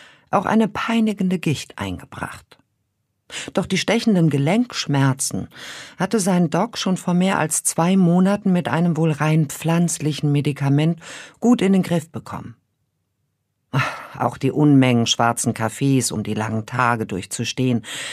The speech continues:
waren Antons Gesundheit sicherlich nicht zuträglich.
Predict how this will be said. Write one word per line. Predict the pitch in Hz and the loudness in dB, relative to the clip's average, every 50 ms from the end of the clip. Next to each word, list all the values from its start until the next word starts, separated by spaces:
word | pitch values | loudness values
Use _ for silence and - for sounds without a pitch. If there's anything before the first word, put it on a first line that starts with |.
| - - - - - _ | -12 -14 -16 -18 -6 _
waren | - 180 175 185 185 | 2 2 4 4 4
Antons | - 165 180 175 - 165 165 151 - - | 4 4 2 4 4 2 2 0 0 0
Gesundheit | 165 147 151 170 175 175 - 160 151 139 139 | 0 2 4 4 4 4 2 2 2 2 2
sicherlich | - 156 147 135 139 123 117 117 - - | 2 2 2 4 2 2 0 0 -2 -4
nicht | 95 - - | -6 -6 -6
zuträglich. | - - - - - - - - 65 _ - 55 - - - | -8 -8 -8 -10 -12 -10 -12 -12 -12 _ -14 -16 -16 -16 -18